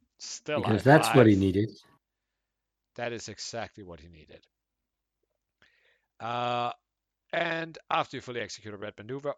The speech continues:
Speaker 1: or perform a red action, you may choose a friendly ship at range zero to three and an enemy ship at range zero to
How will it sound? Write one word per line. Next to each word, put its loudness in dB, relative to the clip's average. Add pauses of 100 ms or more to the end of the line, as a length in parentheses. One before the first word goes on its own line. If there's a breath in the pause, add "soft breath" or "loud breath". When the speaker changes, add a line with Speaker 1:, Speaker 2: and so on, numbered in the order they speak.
Speaker 1:
or -2
perform -12
a -10
red -4
action, -12 (600)
you -14
may -6
choose -12
a -12
friendly -10
ship -12
at -10
range -10
zero -12
to -18
three -12
and -12
an -14
enemy -14
ship -12
at -14
range -14
zero -14
to -18